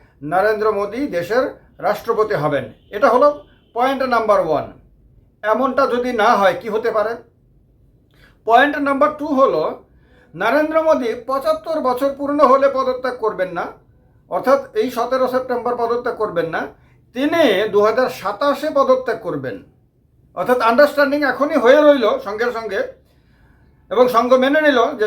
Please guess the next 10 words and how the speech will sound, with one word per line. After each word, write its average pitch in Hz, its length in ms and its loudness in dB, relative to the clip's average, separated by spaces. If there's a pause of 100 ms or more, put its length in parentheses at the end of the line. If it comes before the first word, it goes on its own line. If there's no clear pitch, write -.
ঠিক 285 160 -2
আছে 240 200 2
আপাতত 247 340 0 (720)
আপনিই 240 320 -2
থাকুন, 240 320 2 (920)
কিন্তু 262 260 -4
দু 202 120 2
হাজার 247 200 0 (100)
সাতাশে 277 420 -2 (140)
যখন 247 260 -2